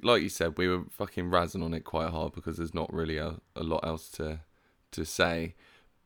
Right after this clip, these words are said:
But at the beginning, for, like, the first half an hour, I really was enjoying it quite a lot. I found it quite funny. All the sort,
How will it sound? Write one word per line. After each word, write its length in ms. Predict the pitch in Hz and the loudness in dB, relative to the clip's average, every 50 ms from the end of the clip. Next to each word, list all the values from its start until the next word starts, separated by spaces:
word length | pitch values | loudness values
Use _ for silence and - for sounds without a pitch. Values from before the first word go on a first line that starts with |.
| _ _ _ _ _ - | _ _ _ _ _ 6
But 220 | - 110 101 - 120 | 8 8 10 10 6
at 140 | 131 - | 4 4
the 60 | - 147 | 2 -2
beginning, 520 | 151 147 - - 143 131 107 92 87 82 | -2 0 2 4 6 6 6 4 2 0
for, 140 | - - 82 | -2 -2 0
like, 160 | 87 82 78 | 0 0 0
the 60 | 92 87 | -2 -4
first 420 | - - 123 127 131 135 - - | 2 6 8 8 8 8 4 2
half 320 | - 123 120 113 104 - | 2 6 6 6 6 4
an 100 | - 98 | 2 4
hour, 520 | 98 98 90 78 60 - - 78 80 82 85 - _ _ _ _ _ _ _ _ _ - - | 6 6 6 4 4 2 0 0 0 -2 -4 -8 _ _ _ _ _ _ _ _ _ -2 0
I 60 | - | 2
really 480 | 90 82 73 101 107 104 101 98 95 95 | 2 4 6 8 10 10 10 8 6 6
was 240 | 82 92 92 87 | 4 4 4 4
enjoying 440 | - 87 87 - 90 87 85 82 82 | 4 0 2 4 4 4 6 4 2
it 160 | 85 - - | 0 -2 -4
quite 240 | - - 82 80 78 | -2 2 4 4 4
a 20 | 82 | 4
lot. 200 | 78 80 82 - | 4 2 2 2
I 40 | |
found 260 | 92 - 90 90 90 82 | 0 0 0 0 2 0
it 100 | 76 - | -2 -2
quite 280 | - 98 95 87 - | 2 4 4 4 4
funny. 420 | - - 80 80 78 82 85 82 85 | 2 0 0 0 2 0 0 0 2
All 140 | 87 90 90 | 2 2 2
the 100 | 90 90 | 0 -2
sort, 280 | - - - - - | -2 0 -2 -2 -2